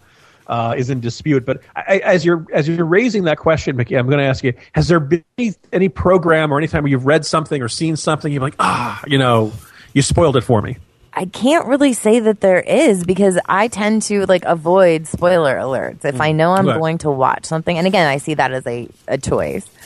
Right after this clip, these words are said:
Speaker 2: Um, but I think that it, it's inevitable that it's gonna happen. It's inevitable now. We've got, you know, filming shots. They, they leak things. But to actually have plot things leaked, um,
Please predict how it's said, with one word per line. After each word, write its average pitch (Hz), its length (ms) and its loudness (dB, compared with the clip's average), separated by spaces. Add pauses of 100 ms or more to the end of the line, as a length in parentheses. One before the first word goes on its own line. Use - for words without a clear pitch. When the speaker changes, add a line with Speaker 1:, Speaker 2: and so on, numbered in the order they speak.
(440)
Speaker 2:
Um, 143 560 0 (160)
but 165 340 2
I 156 140 -2
think 175 400 -4
that 139 420 0 (800)
it, 156 120 -6 (320)
it's 165 180 2
inevitable 170 540 4
that 147 100 0
it's 139 100 -6
gonna 127 160 -6
happen. 101 380 -8
It's 123 240 -6
inevitable 139 500 2
now. 120 540 2
We've 117 260 -6
got, 117 240 0
you 131 120 0
know, 107 160 2
filming 135 480 0
shots. 120 420 -2
They, 127 160 -4
they 127 400 -4
leak 143 340 -4
things. 127 500 -2
But 135 300 2 (380)
to 165 180 2
actually 170 460 -2
have - 260 -4
plot - 400 0
things 156 480 -6
leaked, 143 480 -6 (100)
um, 117 680 -2